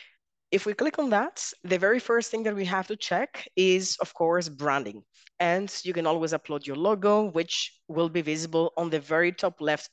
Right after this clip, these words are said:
all the time. Further down, you select language. And if you go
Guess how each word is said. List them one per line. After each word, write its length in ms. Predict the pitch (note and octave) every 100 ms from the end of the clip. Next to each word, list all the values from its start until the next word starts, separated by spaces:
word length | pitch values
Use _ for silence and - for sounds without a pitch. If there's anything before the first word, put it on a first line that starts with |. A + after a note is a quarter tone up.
| -
all 140 | D#3
the 120 | D3
time. 280 | C#3 C3 B2+ _ _ _ _ _ _ _
Further 280 | G3+ F3+ E3+
down, 320 | A3 A#3 A3+
you 80 | G#3+
select 400 | - F3+ F3 G3+
language. 720 | G3+ G3+ G3+ G3 F#3+ - -
And 320 | B3+ C#4 C#4 - -
if 180 | - G#3+
you 80 | A#3
go 300 | G3+ A3+ A3